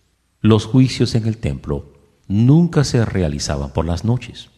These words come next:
El hecho de que el Sanedrín, formado por setenta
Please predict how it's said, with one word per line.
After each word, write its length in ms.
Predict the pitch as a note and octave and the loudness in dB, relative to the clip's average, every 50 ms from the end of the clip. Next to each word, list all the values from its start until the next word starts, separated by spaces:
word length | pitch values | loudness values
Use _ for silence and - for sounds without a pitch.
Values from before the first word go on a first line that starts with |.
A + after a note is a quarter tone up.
| _ _ _ _ _ - | _ _ _ _ _ -2
El 180 | G#2 G2 G#2 | 0 2 4
hecho 280 | B2+ C#3 C3+ - C#3 A#2 | 4 2 2 2 2 2
de 140 | G#2 G2 - | 2 0 0
que 160 | - F2+ E2+ | -2 -2 -2
el 100 | E2+ D#2+ | -2 -4
Sanedrín, 600 | - - F2 E2 E2 D#2+ D#2 G2+ A#2+ B2 A2 F2 | -4 -2 -2 -2 0 0 2 2 2 2 2 0
formado 560 | - - F#2 E2 F#2 F#2+ G2+ A2 A2+ A2 - | -2 -2 -2 -2 0 0 0 2 2 0 0
por 180 | - G2+ F#2 - | 0 -2 -2 -2
setenta 1300 | - - - F2 E2+ - - - - A#2 C3 C#3+ D3+ D3+ C#3+ - - - - C3+ C3 C3 C3 A#2+ - | -4 -4 -4 -4 -6 -6 -8 -2 0 2 2 2 0 -2 -4 -8 -8 -4 -2 0 0 0 -2 -4 -6